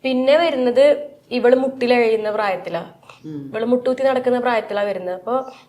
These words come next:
Speaker 1: അതുവരെ എനിക്ക് അച്ഛനോട് ഭയങ്കര ഒരു ഇഷ്ടമൊക്കെ ഉണ്ടായിരുന്നു. ആ, കാരണം എന്നെ ഭയങ്കര കാര്യമായിരുന്നു. എത്ര കുടിച്ചാലും എന്നോട് ഭയങ്കര ഒരു ഇഷ്ടം ഉണ്ടായിരുന്നു. അപ്പൊ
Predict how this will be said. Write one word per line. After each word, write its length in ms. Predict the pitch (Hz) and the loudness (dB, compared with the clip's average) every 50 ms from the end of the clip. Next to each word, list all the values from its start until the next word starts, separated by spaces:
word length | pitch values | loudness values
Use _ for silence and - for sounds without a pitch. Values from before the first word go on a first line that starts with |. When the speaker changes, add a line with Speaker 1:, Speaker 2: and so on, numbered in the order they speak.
| _ _ - | _ _ -4
Speaker 1:
അതുവരെ 380 | 220 220 233 254 254 262 285 | -2 2 6 6 8 8 8
എനിക്ക് 300 | 294 311 294 294 - 285 294 285 - - - - - _ _ _ _ _ _ _ _ _ _ _ _ _ _ - _ - | 6 6 2 -2 -2 0 -2 -2 -2 -4 -8 -18 -20 _ _ _ _ _ _ _ _ _ _ _ _ _ _ -20 _ -12
അച്ഛനോട് 280 | - - 233 240 240 | -8 0 4 6 6
ഭയങ്കര 280 | 254 269 247 240 220 - | 6 6 6 4 0 -2
ഒരു 80 | 226 220 | -4 -4
ഇഷ്ടമൊക്കെ 360 | 220 - - - 220 220 202 | -8 -8 -6 -6 -6 -4 -4
ഉണ്ടായിരുന്നു. 480 | 180 175 175 175 170 170 175 - 175 - - - | -4 -4 -4 -4 -6 -6 -10 -12 -14 -18 -20 -16
ആ, 400 | - 214 208 196 196 196 - - - | -14 -10 -8 -8 -8 -8 -10 -10 -8
കാരണം 380 | 220 220 214 214 220 226 226 220 - _ - - _ _ _ _ _ | -8 -6 -6 -6 -8 -8 -10 -12 -16 _ -20 -20 _ _ _ _ _
എന്നെ 240 | - 233 240 247 254 | -6 -2 2 2 4
ഭയങ്കര 260 | 269 247 233 233 226 | 4 4 2 0 0
കാര്യമായിരുന്നു. 640 | 226 220 202 180 180 185 180 180 170 170 185 - - _ _ _ - - - | 0 0 0 0 -2 -2 -4 -4 -6 -8 -10 -14 -18 _ _ _ -12 -12 -10
എത്ര 200 | - - 240 240 | -8 -6 -6 -4
കുടിച്ചാലും 560 | 247 254 214 - - 240 233 240 247 247 240 | -4 -4 -6 -4 -4 -2 -2 -2 -2 -4 -4
എന്നോട് 260 | 226 226 226 226 240 | -4 -4 -2 -2 -2
ഭയങ്കര 240 | 247 233 226 226 220 | -2 -2 -2 -4 -4
ഒരു 80 | 220 | -6
ഇഷ്ടം 240 | 214 214 - - 196 | -6 -8 -8 -8 -8
ഉണ്ടായിരുന്നു. 360 | 185 180 175 175 170 165 175 175 _ _ _ _ _ _ _ _ _ - | -6 -6 -8 -10 -12 -14 -18 -20 _ _ _ _ _ _ _ _ _ -10
അപ്പൊ 560 | - - 202 - 214 220 226 226 226 - - | -10 -10 -8 -6 -4 -2 -2 -2 -4 -8 -14